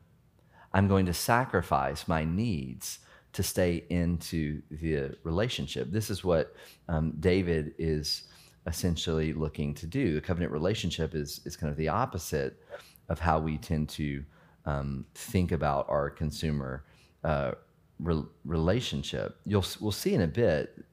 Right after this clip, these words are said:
um, what David is looking for is he's, uh, looking for a descendant of Saul, and, and, and we'll get there in a second. But the thing I want you to grasp is the reason that he's doing this is because of a promise that he made years and years and years ago.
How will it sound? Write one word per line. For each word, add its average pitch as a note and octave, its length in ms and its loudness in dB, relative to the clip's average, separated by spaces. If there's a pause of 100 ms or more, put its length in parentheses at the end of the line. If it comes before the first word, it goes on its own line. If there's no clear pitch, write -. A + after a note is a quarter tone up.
um, E2+ 380 0 (640)
what G#2+ 160 4
David C#3 300 4
is F2 180 4
looking G#2 380 2
for D2+ 540 -4 (380)
is A2 100 -2
he's, B2+ 200 4
uh, G#2+ 180 6
looking C#3+ 420 4
for F#2+ 200 4
a F2 80 4
descendant E2+ 600 2
of - 180 -2
Saul, F2+ 640 4 (260)
and, G#2 240 4
and, G#2 240 4
and A2 140 4
we'll A2+ 100 4
get E3 200 2
there G2+ 180 8
in F2+ 80 4
a E2+ 40 2
second. G2 440 2
But G#2+ 100 2
the G#2+ 60 0
thing F#3 220 4
I C#3 40 8
want A#2 200 4
you G#2 80 2
to F2+ 80 2
grasp G#2+ 560 4
is F#2+ 160 0
the G#2 100 2
reason A#2+ 600 4 (520)
that A2+ 120 6
he's G2 160 4
doing A#2+ 400 4
this F2 240 2
is E2+ 80 -4
because F2+ 260 2
of E2 60 -2
a E2+ 80 2
promise C3 580 4
that - 80 -2
he G2 100 2
made F2+ 220 2
years G2+ 400 2
and F2+ 140 2
years E2 220 0
and D#2 120 -2
years D#2 340 -2
ago. G1+ 280 -8